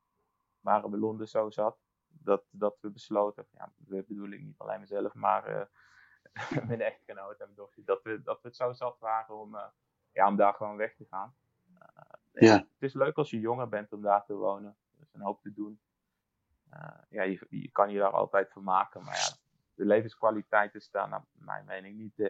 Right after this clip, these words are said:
Speaker 1: niet echt heel hoog. Dus ja, dan zijn we een beetje rond gaan kijken van, eh,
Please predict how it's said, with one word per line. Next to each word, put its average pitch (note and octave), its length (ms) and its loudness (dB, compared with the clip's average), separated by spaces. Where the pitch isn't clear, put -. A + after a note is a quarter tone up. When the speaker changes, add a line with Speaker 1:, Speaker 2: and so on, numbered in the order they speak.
Speaker 1:
niet G#2 300 -10
echt G#2 200 -6
heel G2+ 220 -4
hoog. F#2+ 300 -4
Dus F#2 240 -20
ja, - 140 0
dan - 160 0
zijn G#2+ 200 -4
we A2 60 -8
een A2 60 -6
beetje A#2 240 4
rond A#2+ 220 -4
gaan A#2 180 -2
kijken G#2+ 400 2
van, G#2 240 -8
eh, G2 200 -6